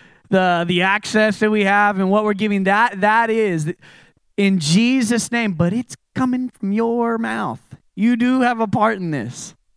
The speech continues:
And that's the way that he is, yeah, like, sovereignly,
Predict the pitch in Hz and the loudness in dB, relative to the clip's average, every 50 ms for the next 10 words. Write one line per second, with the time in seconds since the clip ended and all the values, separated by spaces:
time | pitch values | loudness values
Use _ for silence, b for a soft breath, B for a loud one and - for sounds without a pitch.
0 | _ _ _ _ _ _ _ _ _ _ _ _ _ _ _ _ _ _ _ _ | _ _ _ _ _ _ _ _ _ _ _ _ _ _ _ _ _ _ _ _
1 | _ _ _ _ _ _ _ _ _ _ - 156 190 202 226 - - 262 240 220 | _ _ _ _ _ _ _ _ _ _ -6 -2 -2 -2 -2 0 0 0 2 2
2 | 214 220 233 247 247 254 220 202 - - - - - 226 233 - - - - B | 2 0 0 0 -2 -2 -2 -2 0 0 0 0 2 0 0 -2 -4 -10 -18 B
3 | B B B B B B B B B B B B _ - 117 131 185 233 196 127 | B B B B B B B B B B B B _ -8 -6 -4 -4 -4 -4 -4
4 | 120 - 131 - - 170 151 - - - 160 170 208 233 202 165 147 131 123 117 | -6 -6 -8 -8 -8 -8 -6 -4 -2 0 2 2 2 0 0 -2 -2 -2 -4 -6
5 | 117 117 | -8 -10